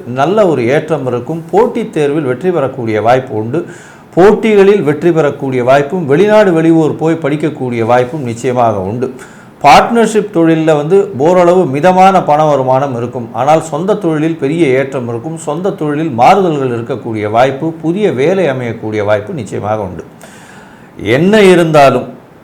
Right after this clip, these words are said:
இந்த விஸ்வாவசு ஆடி மாசத்துல எல்லா விதமான ஏற்றங்கள் இருந்தாலும் ஏழரை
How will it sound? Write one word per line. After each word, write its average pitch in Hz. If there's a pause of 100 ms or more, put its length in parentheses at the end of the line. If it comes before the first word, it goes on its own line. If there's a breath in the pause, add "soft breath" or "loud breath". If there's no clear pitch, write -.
(440)
இந்த 147 (140)
விஸ்வாவசு 156 (140)
ஆடி 156 (120)
மாசத்துல 127 (260)
எல்லா 165 (140)
விதமான 156 (180)
ஏற்றங்கள் 127
இருந்தாலும் 117 (1700 loud breath)
ஏழரை 175